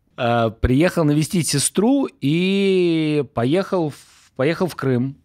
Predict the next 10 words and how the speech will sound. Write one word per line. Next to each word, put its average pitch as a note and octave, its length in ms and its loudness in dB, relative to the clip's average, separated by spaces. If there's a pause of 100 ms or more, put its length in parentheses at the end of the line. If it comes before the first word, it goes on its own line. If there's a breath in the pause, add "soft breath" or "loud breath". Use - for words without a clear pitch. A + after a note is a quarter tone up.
А A2 160 -2
в - 80 -6
Крыму C3+ 300 0
снимался C#3 520 -2
на A#2+ 120 -2
тот A#2 180 -6
момент, D#3+ 460 -2
э, A#2+ 600 0
"Обитаемый C#3+ 460 -2
остров", G#2 300 -10